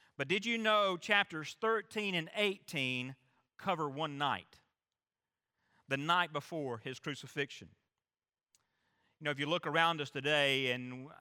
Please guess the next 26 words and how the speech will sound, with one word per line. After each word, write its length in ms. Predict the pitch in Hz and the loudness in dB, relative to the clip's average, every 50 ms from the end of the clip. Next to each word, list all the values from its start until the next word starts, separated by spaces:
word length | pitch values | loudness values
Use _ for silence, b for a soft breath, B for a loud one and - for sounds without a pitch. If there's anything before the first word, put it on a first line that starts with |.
| - 160 | -12 -6
we 160 | 135 131 127 | -6 -6 -6
prayed 420 | - - - 151 151 156 147 131 | -6 -2 0 2 2 2 0 -2
this 240 | 139 151 151 143 - | -4 -4 -4 -4 -6
in 120 | 139 131 | -4 -2
our 160 | 135 131 127 120 | -2 -2 -2 -4
staff 380 | - - 160 156 156 147 - | -6 -2 0 2 2 2 0
today, 360 | - 131 135 139 139 143 143 | -2 -4 0 2 2 2 2
and 100 | 143 135 | 0 0
I 120 | 127 127 127 | -2 -2 -2
think 240 | - 170 165 - 160 | -4 -6 -6 -6 -6
I 60 | 127 | -6
might 260 | 123 131 131 131 131 | -4 -2 -2 -2 -4
even 200 | 131 123 127 117 | -4 -8 -8 -8
mention 300 | 123 131 135 - - 127 | -8 -8 -8 -10 -14 -10
it 60 | 127 | -6
as 180 | 127 123 123 - | -6 -6 -6 -6
we 60 | 120 | -12
prayed 240 | - _ 147 139 135 | -10 _ -6 -6 -6
together 260 | 127 131 135 127 120 | -6 -6 -6 -6 -4
a 80 | 120 120 | -6 -6
moment 260 | 135 139 135 131 123 | -6 -6 -6 -8 -6
ago, 380 | 120 131 131 127 117 110 107 104 _ _ _ _ _ b b b b b b b b b b b b b | -4 -2 -2 -2 -4 -6 -8 -12 _ _ _ _ _ b b b b b b b b b b b b b
the 80 | 135 135 | -10 -8
circumstances 1040 | - - 226 233 247 - 233 190 - - - 202 185 175 180 160 - - 156 135 147 | -6 0 0 2 2 0 -2 -8 -8 -6 0 2 2 2 2 0 -6 -12 -8 -4 -4
around 580 | 139 139 156 165 175 175 165 160 147 135 127 | -2 2 4 4 4 4 4 2 0 -2 -2
us, 640 | 123 110 101 101 104 107 - - - - - - | 0 0 0 -2 -4 -8 -14 -16 -16 -16 -18 -20